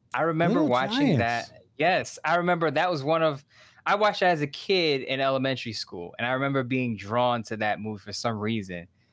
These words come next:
Speaker 1: You know, because I remember being that kid who, I started out as not being athletically gifted or coordinated.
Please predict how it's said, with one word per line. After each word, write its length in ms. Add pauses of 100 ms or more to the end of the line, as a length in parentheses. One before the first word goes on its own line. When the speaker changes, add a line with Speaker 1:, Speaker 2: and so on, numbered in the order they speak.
(300)
Speaker 1:
You 80
know, 140
because 440
I 160
remember 420
being 440
that 220
kid 340
who, 320 (540)
I 80
started 460
out 200
as 340
not 360
being 540 (360)
athletically 880 (240)
gifted 360
or 100
coordinated. 680